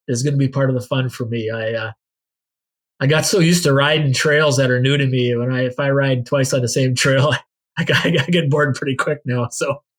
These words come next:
uh, same thing with this whole ride. I think that's part of the fun is just, uh,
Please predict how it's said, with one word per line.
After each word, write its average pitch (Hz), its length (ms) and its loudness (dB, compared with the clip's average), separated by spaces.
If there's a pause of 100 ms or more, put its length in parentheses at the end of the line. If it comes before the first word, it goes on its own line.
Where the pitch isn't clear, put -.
(360)
uh, 139 280 0 (1000)
same 135 280 0
thing 135 240 0
with 123 200 -2
this 117 160 -4
whole 117 240 0
ride. 117 320 0
I 107 140 -8
think 123 160 -4
that's 120 180 -2
part 127 200 -2
of 117 60 -2
the 110 80 -4
fun 123 340 0
is 110 160 -4
just, - 380 -6
uh, 117 240 -2